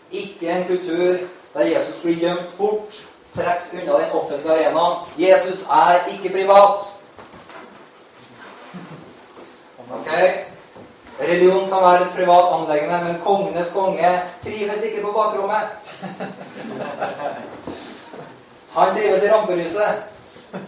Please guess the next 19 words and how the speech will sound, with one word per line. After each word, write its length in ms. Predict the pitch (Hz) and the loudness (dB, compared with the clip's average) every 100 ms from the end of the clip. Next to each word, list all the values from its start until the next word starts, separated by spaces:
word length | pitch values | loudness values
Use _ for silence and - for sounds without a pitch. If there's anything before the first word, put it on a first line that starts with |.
| - - - 151 | -18 -20 -8 -2
Han 180 | 175 | -2
liker 440 | 190 220 208 170 160 | -2 -4 -4 -4 -2
seg 240 | 185 208 214 180 - - - - 127 | 6 8 8 2 -4 -14 -20 -20 4
der 460 | 156 190 190 196 196 | 6 8 8 6 2
ting 220 | 185 185 | -4 -6
skjer. 300 | - 202 185 - - - - - - - - | -2 0 0 0 -8 -18 -20 -20 -20 -20 -16
Ok? 120 | 120 175 202 202 - - - - - - - - - - - - - - - - | -4 2 4 2 -6 -16 -18 -20 -20 -20 -20 -20 -20 -20 -20 -20 -20 -20 -20 -14
Så 80 | 151 | -2
Jesus 400 | 175 175 180 165 | 2 2 0 -4
er 40 | 165 | -4
ikke 340 | 175 170 156 | -4 -6 -6
privat, 420 | 170 170 - - 151 | -2 2 2 2 -4
han 240 | 151 147 | -6 -6
er 180 | 151 147 - - - | -6 -6 -8 -18 -10
kongenes 360 | 165 - - | -8 -8 -10
konge 220 | - 139 123 | -10 -10 -8
og 60 | 131 | -8
herrenes 320 | 139 120 117 | -8 -10 -10
herre. 240 | 117 117 | -10 -12